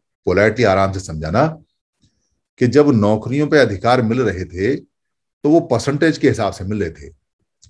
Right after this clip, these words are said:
छह करोड़ हमारी आबादी थी, छह करोड़ आबादी के हिसाब से जो हमें बनता था,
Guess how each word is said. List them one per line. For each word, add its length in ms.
छह 220
करोड़ 300
हमारी 440
आबादी 420
थी, 360
छह 200
करोड़ 240
आबादी 400
के 80
हिसाब 340
से 220
जो 100
हमें 240
बनता 320
था, 420